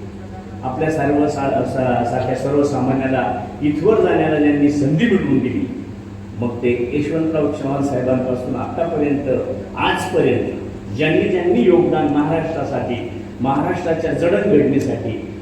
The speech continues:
आम्हा सगळ्यांना वेगवेगळ्या पदावर राहण्याची जी काही संधी निर्माण करून दिलेली आहे,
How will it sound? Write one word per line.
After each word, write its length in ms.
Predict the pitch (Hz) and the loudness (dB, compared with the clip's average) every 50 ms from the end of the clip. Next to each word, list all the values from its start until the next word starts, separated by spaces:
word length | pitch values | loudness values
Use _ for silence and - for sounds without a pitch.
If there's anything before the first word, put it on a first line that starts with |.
| - - | -12 -8
आम्हा 280 | - 147 156 202 220 - | -4 -2 0 2 2 2
सगळ्यांना 920 | - 185 165 165 165 160 156 156 151 147 151 151 151 151 - - - - - 123 | 2 2 4 6 6 8 8 6 6 4 2 2 0 0 -2 -4 -6 -6 -2 2
वेगवेगळ्या 540 | 147 190 202 190 180 - - 165 165 160 | 4 4 6 6 6 4 6 4 4 4
पदावर 460 | - - - 147 151 147 143 143 143 139 | 2 0 0 0 0 2 2 4 2 2
राहण्याची 560 | 143 139 135 135 131 131 135 127 131 135 123 | 2 0 0 2 2 2 2 0 -2 -2 -2
जी 80 | 117 | -2
काही 200 | 127 - 123 117 | -2 -2 -2 -2
संधी 760 | 110 - - 135 147 151 - 202 196 185 - - - - - - - - - - 123 | -2 0 2 4 4 4 4 4 2 0 0 0 -2 -4 -6 -8 -10 -10 -8 -4 0
निर्माण 420 | 123 143 151 180 202 208 208 185 | 2 4 4 4 4 4 4 4
करून 260 | 175 165 151 143 139 | 4 4 4 4 4
दिलेली 440 | 127 123 123 123 117 117 117 110 107 | 2 2 2 0 0 0 0 0 0
आहे, 280 | 107 - - - - | -2 -2 -4 -8 -10